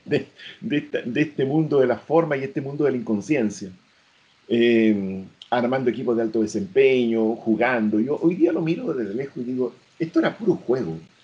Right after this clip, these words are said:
E-, era puro juego, ¿no? Ah, jugando a hacer equipos de alto desempeño, jugando a formar líderes, jugando a, a transformar organizaciones. Era un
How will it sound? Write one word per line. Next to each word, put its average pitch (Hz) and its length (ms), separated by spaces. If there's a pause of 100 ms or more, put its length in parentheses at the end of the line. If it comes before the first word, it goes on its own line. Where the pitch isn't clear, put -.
(500)
E-, - 140
era 175 200
puro 190 240
juego, 113 420
¿no? 92 80 (120)
Ah, 110 180
jugando 139 460
a 123 40
hacer 127 200
equipos 120 300
de 117 60
alto 113 220
desempeño, 107 680
jugando 120 640 (320)
a - 80
formar 110 320
líderes, 110 420
jugando 131 640
a, 117 240 (400)
a 123 160
transformar 123 440
organizaciones. 117 800
Era 294 140
un 370 140